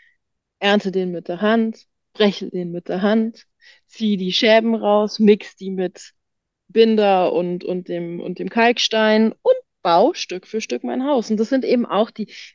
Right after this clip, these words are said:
diese Beispiele als auch die Industriebeispiele habe ich beide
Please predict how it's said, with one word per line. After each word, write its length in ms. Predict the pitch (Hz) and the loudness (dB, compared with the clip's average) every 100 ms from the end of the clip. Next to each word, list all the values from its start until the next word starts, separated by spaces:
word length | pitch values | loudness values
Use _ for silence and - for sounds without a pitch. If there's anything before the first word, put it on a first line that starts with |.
| _ - | _ 0
diese 220 | 330 320 | 0 0
Beispiele 560 | 240 254 - 247 240 | -2 -2 -2 -4 -2
als 220 | 214 208 - | 0 0 0
auch 140 | 208 | -6
die 160 | - 202 | -6 -2
Industriebeispiele 960 | 208 202 - - 220 202 196 - 190 | -2 -4 -8 -8 -4 -2 -2 -4 -4
habe 140 | 190 190 | -4 -4
ich 100 | - | -6
beide 520 | 175 175 208 202 190 | -2 2 2 2 0